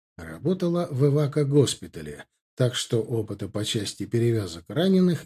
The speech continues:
и ухода за прооперированными у нее было не занимать. Помимо выполнения чистых и гнойных перевязок, назначаемых хирургом,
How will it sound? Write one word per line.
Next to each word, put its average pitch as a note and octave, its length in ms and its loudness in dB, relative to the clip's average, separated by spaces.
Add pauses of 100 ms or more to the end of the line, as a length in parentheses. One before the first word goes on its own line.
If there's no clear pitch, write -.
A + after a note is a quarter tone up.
и D#3+ 60 4
ухода D#3+ 480 2
за C#3+ 200 4
прооперированными C#3+ 1200 4
у C3+ 120 0
нее F3+ 280 4
было B2 280 4
не B2 180 4
занимать. A2 760 -4 (680)
Помимо C#3+ 540 6
выполнения C3 800 6
чистых A#2+ 540 -2
и B2+ 60 2
гнойных D3+ 520 4
перевязок, A2+ 600 0
назначаемых A#2 760 0
хирургом, C3+ 680 -2